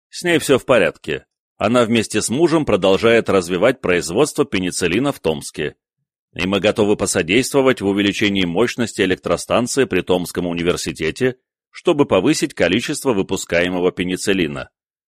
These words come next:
Это действительно панацея от многих заболеваний в этом мире. И особенно хорошо, что такое лекарство появилось на сорок лет раньше.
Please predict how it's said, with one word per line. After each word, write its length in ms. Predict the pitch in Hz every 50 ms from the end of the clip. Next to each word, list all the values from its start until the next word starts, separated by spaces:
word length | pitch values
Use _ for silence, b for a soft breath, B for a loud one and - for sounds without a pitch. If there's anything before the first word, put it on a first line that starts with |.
| _ _ _ _ _ -
Это 260 | 107 101 - - 117
действительно 600 | 113 123 123 - - 110 101 82 - 85 82 80
панацея 720 | - - 82 80 80 78 - - 117 123 120 120 117 113 b b b b b
от 220 | - 87 - -
многих 480 | - 90 92 110 135 139 131 147 117 104
заболеваний 680 | 90 113 101 92 98 92 87 76 78 85 95 110 117
в 80 | 107 90
этом 240 | 85 - 92 92
мире. 400 | 101 110 117 107 78 71 - - _ _ _ _ _ _ _ _ _ _ _ _ -
И 80 | -
особенно 560 | 92 87 80 - - 131 143 139 123 98 87 85
хорошо, 540 | - 92 80 76 76 - - 73 67 - _ _ _ _ _ _ _
что 220 | - - - 95
такое 300 | - 107 92 - 117 113
лекарство 520 | 110 98 - - 120 139 147 139 - - 131
появилось 680 | - - 95 90 87 82 78 90 120 147 160 147 -
на 140 | - 135 120
сорок 380 | - - 90 85 95 101 - -
лет 220 | 98 92 92 -
раньше. 460 | - 127 85 80 - - - 69 -